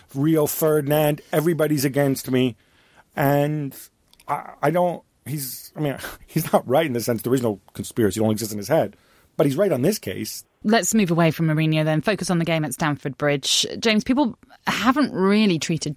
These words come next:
Speaker 2: Chelsea as, as title challengers thus far. That will change with a victory, won't it?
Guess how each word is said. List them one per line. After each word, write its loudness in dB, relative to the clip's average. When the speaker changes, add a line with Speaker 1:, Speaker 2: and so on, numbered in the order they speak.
Speaker 2:
Chelsea 0
as, -2
as -2
title -2
challengers 0
thus 0
far. 0
That -2
will 0
change 2
with 0
a 2
victory, 0
won't 2
it? -4